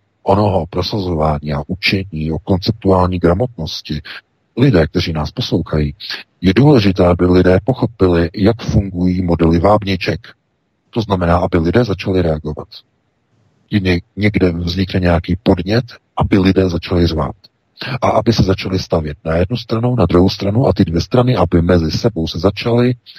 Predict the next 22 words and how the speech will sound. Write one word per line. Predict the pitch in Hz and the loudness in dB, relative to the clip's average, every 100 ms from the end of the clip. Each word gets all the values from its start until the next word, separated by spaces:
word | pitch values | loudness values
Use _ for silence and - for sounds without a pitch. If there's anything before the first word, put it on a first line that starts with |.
| - - | -20 -6
řezat. | 95 85 73 - - _ _ _ _ _ _ _ _ _ _ _ _ _ _ - - _ _ - | -4 -2 -4 -10 -20 _ _ _ _ _ _ _ _ _ _ _ _ _ _ -20 -20 _ _ -6
To | 82 | -2
je | 104 | -2
cílem | - - 85 78 90 - | -2 -6 -2 0 -2 -4
oslabení | - - 90 82 82 80 82 | -6 -2 -2 0 -2 -4 -4
národu. | 85 92 113 98 80 - _ _ _ _ _ _ _ _ _ _ - - - - | 0 2 4 4 0 -4 _ _ _ _ _ _ _ _ _ _ -20 -16 -14 -8
Takže | - 92 90 98 98 101 - - 101 - _ _ _ _ _ _ _ | 0 0 4 4 2 0 -12 -16 -14 -14 _ _ _ _ _ _ _
my | 127 147 | 0 2
bychom | 135 - 113 | 2 2 -2
o | 95 | -4
tomto | 98 92 82 | -6 -8 -10
mohli | 80 78 76 | -8 -8 -6
povídat | 73 80 73 76 73 - - - | -6 -8 -6 -6 -6 -8 -16 -2
dlouhé | 95 85 80 78 | 2 4 4 4
a | |
dlouhé | 78 87 85 80 | 2 4 4 4
hodiny, | 82 90 90 | 2 2 2
na | 87 | 0
to | 85 | 0
opravdu | 82 92 87 | 2 4 4
nemáme | 85 85 85 80 | 4 2 0 -2
čas. | - 87 - - | -2 -2 -4 -10